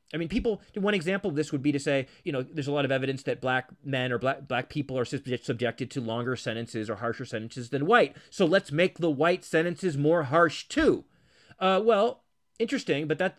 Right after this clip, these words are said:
that, now that just means that the white people are going to be as oppressed as the black people were, <laughs> right? Uh, not in relative terms, but in absolute terms. And also in relative terms compared to Europe or Japan or many other countries that don't punish even the harshest crimes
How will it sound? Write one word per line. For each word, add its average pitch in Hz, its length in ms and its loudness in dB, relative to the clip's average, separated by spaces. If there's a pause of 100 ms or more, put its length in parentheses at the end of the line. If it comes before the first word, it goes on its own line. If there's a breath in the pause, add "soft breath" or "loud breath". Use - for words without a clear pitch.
(160)
that, 170 120 -4
now 185 140 0
that 180 140 0
just 165 160 -10
means 175 200 -2
that 147 180 0
the 143 100 0
white 151 440 -2
people 165 280 -2
are 143 400 0
going 165 160 -2
to 151 60 0
be 147 160 2
as 143 180 2
oppressed 143 400 0
as 127 140 -2
the 165 60 -8
black 247 260 2
people 143 280 0
were, 101 260 -2
<laughs> - 40 0
right? 190 180 0 (380 loud breath)
Uh, 123 180 0
not 175 220 4
in 143 140 0
relative 208 400 4
terms, 143 280 -4
but 139 160 -2
in 131 100 -4
absolute 135 460 -4
terms. 110 280 -8
And 160 120 -2
also 196 280 2
in 127 80 -2
relative 135 420 2
terms 135 240 -4
compared 127 320 -4
to 127 80 -4
Europe 117 400 0
or 110 80 -2
Japan 135 500 -6
or 131 60 -2
many 139 240 -2
other 135 140 -2
countries 135 480 -10 (320 soft breath)
that 135 120 -4
don't 147 220 -4
punish 143 280 -6
even 131 180 -4
the 117 60 -8
harshest 240 560 0
crimes 107 460 -6